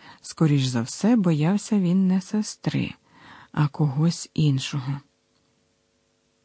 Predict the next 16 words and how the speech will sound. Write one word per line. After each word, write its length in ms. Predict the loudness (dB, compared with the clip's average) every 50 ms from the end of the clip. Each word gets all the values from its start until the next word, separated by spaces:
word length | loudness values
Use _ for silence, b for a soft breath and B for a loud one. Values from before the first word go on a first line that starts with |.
| _ _ _ _ _
Матері 540 | 2 4 4 4 2 0 -2 -2 0 0 -2
або 180 | 0 0 0
якоїсь 500 | 0 0 0 -2 -2 -2 0 0 -2 -4 0
іншої 440 | 0 2 2 0 0 0 0 0
жінки, 460 | 0 2 2 0 0 0 -2 -4 -6 -6 B B B B B B B B B B B B
можливо, 480 | 0 0 2 4 4 4 4 4 0 0 -2
коханки, 720 | -4 -4 -4 -2 0 0 2 2 2 0 0 -2 -2 -2 -2 B B B B B B B B _
про 160 | 0 4 4
яку 320 | 4 4 2 0 -2 0
вважав 520 | 2 2 2 2 2 2 2 2 0 -2 -6 -12 _ 0
нетактовним 1120 | 0 2 2 0 0 -2 -2 -2 -4 -10 _ -2 0 0 0 0 2 4 4 4 2 0 -4 _ _
розповідати 840 | -2 0 0 -2 -2 -4 -4 -2 -2 -2 -2 -2 -2 -4 -2 -4 -4
вам. 240 | -2 -2 -4 -4 -6 -10 _ _ _ _ _ _ _ _ _ _ _ _ _ _ _ _ _ _ _ _ b b b b b b b 4
Може, 360 | 6 8 8 8 6 4 2 -2
колишньої 760 | -2 0 2 2 4 2 0 -2 -2 -2 -2 -2 -2 -2 -4 -6
коханки. 580 | -6 -6 -6 -4 -4 -6 -6 -8 -12 -18 -18